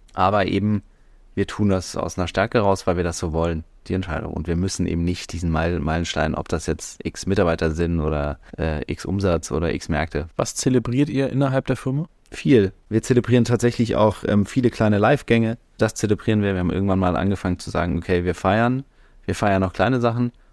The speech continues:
Speaker 1: weil wir natürlich in so einem, wenn du in so einem, äh, wie wir, also so wie ich, ich denk leider immer nur in die Zukunft. Ich lebe wenig im Jetzt leider. Das ist mit Sicherheit auch eine meiner Schwächen. Ähm, und zurückgucken tue ich überhaupt gar nicht. Ja.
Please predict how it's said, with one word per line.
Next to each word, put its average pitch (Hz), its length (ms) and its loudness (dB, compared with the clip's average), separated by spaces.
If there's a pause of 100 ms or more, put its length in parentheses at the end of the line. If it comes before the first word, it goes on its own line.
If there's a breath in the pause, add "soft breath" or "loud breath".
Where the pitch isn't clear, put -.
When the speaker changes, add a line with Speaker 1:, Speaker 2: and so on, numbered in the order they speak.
(140)
Speaker 1:
weil 87 140 0
wir 95 60 0
natürlich 98 480 -2
in 92 120 0
so 90 80 -2
einem, 87 460 0
wenn 87 140 0
du 90 120 0
in 90 140 -2
so 90 60 -4
einem, 87 420 0
äh, 85 240 -4
wie 87 160 -4
wir, 95 200 2
also 87 200 0
so 85 100 -4
wie 87 120 0
ich, - 160 -2
ich - 100 -10 (600)
denk 90 240 0
leider 82 360 4 (160)
immer 95 260 2
nur 90 220 2
in 85 60 2
die 82 100 -2
Zukunft. 107 420 -4
Ich - 180 -16
lebe 82 540 0
wenig 87 480 0
im 82 140 0
Jetzt 92 340 -2
leider. 110 220 4
Das 110 120 -2
ist - 60 -10
mit - 80 -8
Sicherheit 85 240 -6
auch 82 60 -6
eine 82 120 -2
meiner 82 200 -2
Schwächen. 92 340 -4 (520 soft breath)
Ähm, 82 440 0 (100)
und 80 160 -2
zurückgucken 92 540 -2
tue 92 100 0
ich 80 60 0
überhaupt 78 300 -2
gar 76 180 0
nicht. 69 280 -6
Ja. - 220 -8